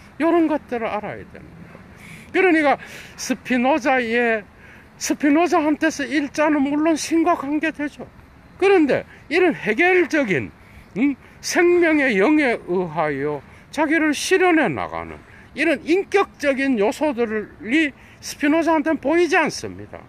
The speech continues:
기계론적으로 그냥 산출하는 거야. 물론 이런 능산적 자연과 소산적 자연은 당연히 헤겔한테서는 훨씬 더 많이 보입니다. 아니, 저 누구야?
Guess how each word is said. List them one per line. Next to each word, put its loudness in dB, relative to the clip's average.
기계론적으로 4
그냥 4
산출하는 2
거야. 0
물론 6
이런 4
능산적 2
자연과 2
소산적 -2
자연은 0
당연히 0
헤겔한테서는 0
훨씬 0
더 2
많이 0
보입니다. -8
아니, -2
저 -2
누구야? -2